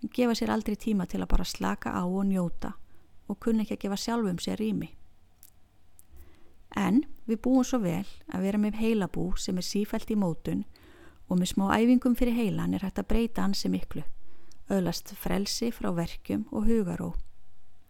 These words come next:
Til að ná fullum bata frá miðlægum verkjum þurfa líka margir að setja öðru fólki í sínu lífi mörk. Hlusta betur á hjartað, eins og indjánahöfðinginn sagði.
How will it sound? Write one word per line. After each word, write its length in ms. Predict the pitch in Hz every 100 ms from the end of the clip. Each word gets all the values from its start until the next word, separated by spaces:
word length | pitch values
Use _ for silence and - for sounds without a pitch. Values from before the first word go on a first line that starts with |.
| - - - - - - - - - - - - -
Til 120 | 226
að 80 | 226
ná 80 | 220
fullum 360 | - 254 247 240
bata 320 | 208 - 202 -
frá 100 | 220
miðlægum 400 | 214 214 202 196
verkjum 380 | 190 - - 208
þurfa 280 | - 240 226
líka 180 | 214 214
margir 380 | 208 208 - 190
að 80 | 190
setja 260 | 196 196
öðru 240 | 208 240 220
fólki 460 | - 208 - 190 190
í 60 |
sínu 260 | - 196 190
lífi 240 | 190 165
mörk. 460 | 202 214 - - - - - - - - -
Hlusta 300 | - 214 226 226
betur 220 | 220 220
á 60 | 226
hjartað, 420 | 208 - - 190
eins 160 | 190
og 80 | 196
indjánahöfðinginn 720 | 202 202 185 185 170 165 170
sagði. 320 | - 175 165